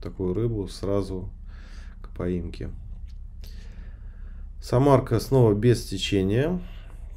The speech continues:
М, очень рабочая, стабильная точка. А, здесь идёт вот таким вот образом, начиная отсюда,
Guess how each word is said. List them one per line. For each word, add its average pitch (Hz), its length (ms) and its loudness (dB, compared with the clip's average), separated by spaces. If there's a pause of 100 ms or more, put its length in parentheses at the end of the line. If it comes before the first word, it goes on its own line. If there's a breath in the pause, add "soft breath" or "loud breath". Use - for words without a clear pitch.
(1040 loud breath)
М, 92 600 0 (200)
очень 117 500 4 (100)
рабочая, 110 500 4
стабильная 98 540 4
точка. 110 680 2 (320 loud breath)
А, 92 380 -2
здесь 113 420 2
идёт 98 480 0 (380 loud breath)
вот - 260 -8 (400)
таким 90 400 -4
вот 85 200 -4
образом, 107 480 0
начиная 92 420 -2
отсюда, 127 400 -2